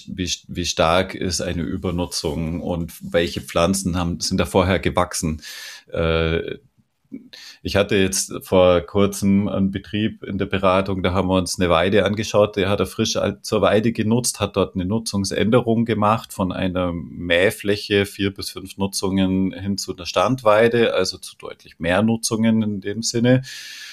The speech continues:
Da hatten wir innerhalb von ein bis zwei Jahren eine deutliche Veränderung in der Artenzusammensetzung. Also konnte man wirklich auf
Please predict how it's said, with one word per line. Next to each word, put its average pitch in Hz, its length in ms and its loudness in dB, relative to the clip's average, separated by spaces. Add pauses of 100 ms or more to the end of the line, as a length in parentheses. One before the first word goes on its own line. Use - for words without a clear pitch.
(100)
Da 85 120 0
hatten 101 340 2
wir 104 160 6
innerhalb 107 460 2
von 95 200 0
ein 101 380 2
bis - 220 -4
zwei 90 260 4
Jahren 90 300 4
eine 87 100 -2
deutliche 101 560 2
Veränderung 95 960 2
in 95 140 -4
der 78 260 0
Artenzusammensetzung. 82 1200 -4
Also - 200 -12
konnte - 240 -8
man 82 100 -8
wirklich 80 260 -8
auf 82 140 -18